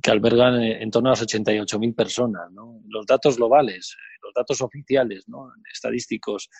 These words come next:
que se manejan a nivel nacional sobre la enfermedad, que son solo, lo repito en muchas ocasiones, la punta del iceberg de una realidad que es mucho más dura, que es mucho más cruda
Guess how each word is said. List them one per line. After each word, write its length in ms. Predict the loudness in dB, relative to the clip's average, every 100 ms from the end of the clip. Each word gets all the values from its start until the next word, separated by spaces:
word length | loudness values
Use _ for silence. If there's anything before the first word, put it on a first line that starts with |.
| -20 -8
que 100 | -6
se 120 | -4
manejan 320 | -4 -2 0
a 40 |
nivel 220 | 0 0 -2
nacional 320 | -2 -4 -4
sobre 220 | -4 -4
la 60 | -6
enfermedad, 440 | -8 -4 0 0
que 120 | 0
son 180 | -2 -2
solo, 320 | 0 0 0 -6 -20 _
lo 240 | -6 -4 -4
repito 240 | -2 -2
en 80 | -2
muchas 240 | -2 -4
ocasiones, 520 | -4 -4 -4 -4 -6 -8 -16 -18 -2
la 160 | 0
punta 280 | 2 2 4
del 160 | 4 4
iceberg 340 | 2 2 4
de 80 | 2
una 120 | 2
realidad 360 | 2 2 4 2
que 120 | 0
es 60 | -6
mucho 200 | -6 -6
más 180 | -6 -2
dura, 220 | -2 0
que 100 | -4
es 60 | -6
mucho 200 | -4 -4
más 180 | -4
cruda 340 | -2 2 4